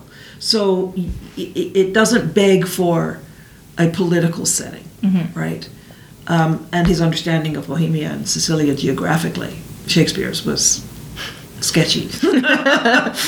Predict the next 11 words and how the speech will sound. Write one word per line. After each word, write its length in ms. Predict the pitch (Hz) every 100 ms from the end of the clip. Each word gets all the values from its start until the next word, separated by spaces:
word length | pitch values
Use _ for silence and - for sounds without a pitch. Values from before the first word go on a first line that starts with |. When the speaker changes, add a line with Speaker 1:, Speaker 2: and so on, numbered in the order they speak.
| 359 -
Speaker 1:
So 440 | 233 240 - -
<laughs> 40 |
the 600 | 233 196 - - 185 180 - -
countries 360 | 208 190 175 156
are 80 | 151
just 300 | 156 147 165
names, 500 | 160 160 151 156 -
I 60 |
think. 340 | 165 - - - -
Speaker 2:
Yeah. 320 | - 165 - -
Speaker 1:
But, 180 | 170